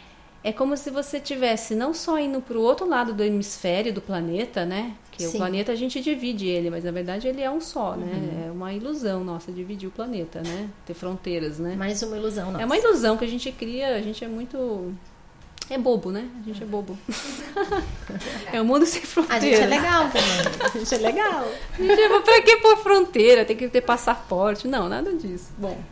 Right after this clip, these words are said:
Speaker 1: voltando ao assunto aqui. Quando a gente vai pro outro lado do hemisfério, é como se a gente tivesse a oportunidade, assim, de tocar um outro lado nosso, que a gente não tem essa oportunidade no Ocidente. Então,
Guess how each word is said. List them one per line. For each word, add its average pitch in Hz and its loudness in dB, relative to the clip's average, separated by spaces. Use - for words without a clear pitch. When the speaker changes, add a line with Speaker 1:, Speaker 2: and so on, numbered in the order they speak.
Speaker 1:
voltando 294 8
ao 262 6
assunto 294 2
aqui. 254 -4
Quando 302 6
a 359 6
gente 359 2
vai 339 8
pro 311 -2
outro 349 2
lado 294 4
do 240 0
hemisfério, 226 2
é 247 -2
como 285 0
se 311 -4
a - 0
gente 302 2
tivesse 285 -2
a 269 0
oportunidade, 269 0
assim, 262 -4
de 262 -8
tocar 311 0
um 277 0
outro 330 0
lado 220 0
nosso, 170 -4
que 165 -12
a 180 -6
gente 190 -10
não 247 -8
tem 254 -6
essa 214 -8
oportunidade 180 -8
no 175 -6
Ocidente. 170 -12
Então, 202 -2